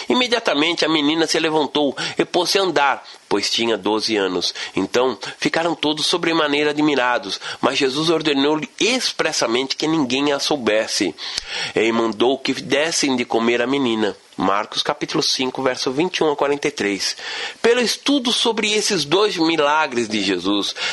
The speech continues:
Deus realizará um milagre tremendo na sua vida também.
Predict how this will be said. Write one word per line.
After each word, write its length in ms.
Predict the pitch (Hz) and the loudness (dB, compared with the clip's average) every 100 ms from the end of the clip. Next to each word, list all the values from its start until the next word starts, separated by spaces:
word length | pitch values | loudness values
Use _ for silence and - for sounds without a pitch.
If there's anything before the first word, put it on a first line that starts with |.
| - | -4
Deus 280 | 110 151 175 | 0 0 2
realizará 600 | 165 170 170 156 135 147 | 0 0 2 2 2 2
um 80 | 165 | 2
milagre 500 | 143 120 135 151 147 | 2 2 2 0 -2
tremendo 540 | 151 135 123 147 135 | 0 2 2 2 2
na 120 | 110 | 0
sua 200 | - 104 | 2 0
vida 240 | 98 110 101 | 0 -4 -2
também. 420 | 101 90 87 | 0 0 -2